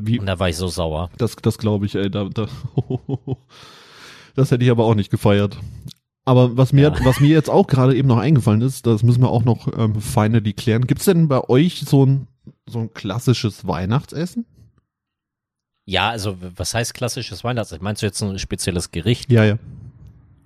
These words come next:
Speaker 2: Ähm, wir machen sehr, sehr oft, ähm, das hat sich eingebürgert, seitdem ich mit meiner Lebensgefährtin zusammen bin,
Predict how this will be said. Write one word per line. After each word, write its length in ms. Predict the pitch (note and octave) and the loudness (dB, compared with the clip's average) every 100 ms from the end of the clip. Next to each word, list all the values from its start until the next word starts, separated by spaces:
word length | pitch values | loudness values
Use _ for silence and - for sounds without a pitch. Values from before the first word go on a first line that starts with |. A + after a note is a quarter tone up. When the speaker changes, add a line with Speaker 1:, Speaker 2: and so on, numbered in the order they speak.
| _ _ _ _ _ _ _ _ | _ _ _ _ _ _ _ _
Speaker 2:
Ähm, 300 | F#2 F2+ F#2 | -16 -16 -12
wir 100 | G2+ | -8
machen 300 | D3 E3+ F3+ | -4 -2 -2
sehr, 240 | B2+ C3+ D3+ | 0 0 0
sehr 280 | C#3 B2+ - | 0 -2 -4
oft, 360 | D#3 - - - | -8 -10 -18 -10
ähm, 320 | B2 B2 C#3 | -8 -8 -8
das 240 | A#2 - | -8 -10
hat 100 | - | -12
sich 260 | - A2+ - | -14 -14 -8
eingebürgert, 800 | G#2 A2+ A2+ A2+ A#2+ A2+ A2 G#2+ | -4 -4 -6 -8 -4 -2 -2 -4
seitdem 300 | G2 G2 G#2 | -6 -6 -4
ich 80 | G2 | -4
mit 160 | G2+ F#2+ | -6 -6
meiner 420 | F#2+ F#2 F2+ F#2 _ _ | -4 -2 -4 -6 _ _
Lebensgefährtin 1160 | - F2 G#2 G#2+ - - A2 F#2 - F#2 F#2+ F2 | -6 -4 -4 -6 -8 -10 -8 -8 -4 -4 -2 -6
zusammen 440 | - F2 E2 D#2+ E2+ | -6 -6 -4 -4 -6
bin, 220 | E2+ | -6